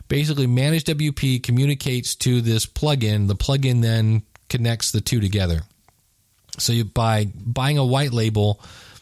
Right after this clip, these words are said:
the, your client doesn't know that you're using Manage W P. You can, uh, work with, uh, different teams and clients if you wanna do that.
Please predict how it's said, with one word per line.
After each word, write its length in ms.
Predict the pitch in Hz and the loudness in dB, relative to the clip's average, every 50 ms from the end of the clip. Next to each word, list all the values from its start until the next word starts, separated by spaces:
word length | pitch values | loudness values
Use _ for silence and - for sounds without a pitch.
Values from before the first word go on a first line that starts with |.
| _ _ _ - _ _ _ _ - | _ _ _ -20 _ _ _ _ -8
the, 640 | - 123 113 113 120 120 120 117 113 110 110 107 - - | -4 -2 0 0 0 0 2 2 2 0 0 0 -2 0
your 200 | 120 131 135 131 | 0 0 0 0
client 320 | - - 147 143 120 104 | 0 0 0 0 0 0
doesn't 200 | 113 110 107 107 | 0 0 0 0
know 140 | 107 110 107 | 2 2 2
that 80 | 98 | 0
you're 160 | 95 98 110 107 | 0 0 2 2
using 320 | 101 104 107 104 101 95 | 2 2 2 2 2 2
Manage 280 | 101 104 101 98 98 - | 2 2 2 0 0 0
W 240 | 104 92 90 87 | -2 -2 -2 -4
P. 380 | 82 - 143 139 110 85 104 110 - _ _ _ _ - - - - - - - - - - - - _ | -2 -2 -2 -2 -2 -4 -6 -10 -14 _ _ _ _ -20 -20 -20 -20 -18 -18 -16 -16 -18 -18 -20 -14 _
You 160 | - 139 139 135 | -2 0 0 0
can, 200 | - 143 131 131 | 0 0 0 2
uh, 300 | 127 123 123 123 120 - | 2 2 0 0 -2 -2
work 360 | - - 135 151 165 151 - | -2 0 0 0 0 0 0
with, 260 | 147 131 - - - | -2 -2 -2 -2 -2
uh, 200 | 131 120 110 110 | 0 2 2 0
different 360 | 110 120 135 131 - 113 98 - | 0 0 -2 -2 -2 -4 -4 -6
teams 500 | - - 165 165 170 175 170 170 147 - | -4 -2 0 0 2 2 2 2 2 0
and 140 | 107 101 | -2 -4
clients 440 | - - - 165 160 156 160 156 143 | -4 -2 0 2 2 2 2 0 0
if 60 | - | -2
you 80 | 131 127 | 0 0
wanna 140 | 127 123 113 | 2 0 0
do 220 | 117 147 156 160 | 0 0 0 0
that. 340 | 147 151 147 147 147 139 | 2 2 2 2 0 -2